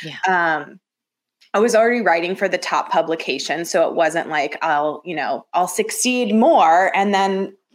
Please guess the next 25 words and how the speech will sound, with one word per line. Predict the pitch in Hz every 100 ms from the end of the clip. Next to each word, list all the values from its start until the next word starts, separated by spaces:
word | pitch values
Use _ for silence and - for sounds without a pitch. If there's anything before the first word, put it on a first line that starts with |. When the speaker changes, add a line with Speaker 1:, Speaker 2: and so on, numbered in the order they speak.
| -
Speaker 2:
better | 190 233 240 226
Speaker 1:
Yeah. | 220
Speaker 2:
publications | 214 226 262 247 226 208
will | 208 208
pay | 277 277
me | 240 196
more." | 165 156
It | 147
was | 196
like, | 202 208
"No, | 269 277 277 269
that's, | 247 247 - -
I'm | 190 214
already | 233 240 247
doing | 208 202 180
that." | 160 151 -
So | - 190 170 160 - - - - - - -
yeah, | 294 392 156
so | - 254
I, | 196 233 247 - -
um, | 226 214 208
was | 233 214 190
reading | 226 254 330 -
income | 214 226 214 190 185
reports | 185 - 180 180 -